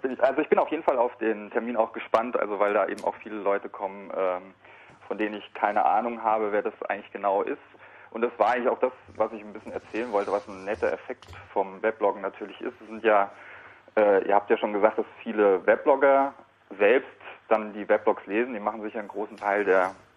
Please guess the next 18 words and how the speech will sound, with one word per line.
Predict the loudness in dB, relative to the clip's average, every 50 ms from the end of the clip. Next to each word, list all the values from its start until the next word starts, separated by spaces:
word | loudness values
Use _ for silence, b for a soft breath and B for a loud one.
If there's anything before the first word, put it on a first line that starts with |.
| _ B B B B B B B B B -6
Leser | 0 2 2 4 4 4 4
dann, | 4 4 2 -2 -6 0
äh, | 2 4 6 6 6 6 4 4
aus. | 4 4 6 6 4 2 0 -4 -12 -20 -20 -20 B B B B B B B B
Ein | -12 0 2
ganz | 4 4 4 4 4
anderer | 2 4 4 4 4 4 4
netter | 4 2 4 4 2
Effekt | 2 2 0 -2 -2
ist | -2 -4
natürlich | -4 -4 -4 -4 0
dadurch, | 2 2 2 2 -2
dass | -4 -6 -4
man | -4 -4 -4
in | -4
diesen | -4 -6 -6 -6 -8 -12 -12 -10
Google-Ranks | -10 -4 -2 0 2 4 4 2 2 0 -6 -12 -4 0
relativ | 2 4 4 2 2 -2 -10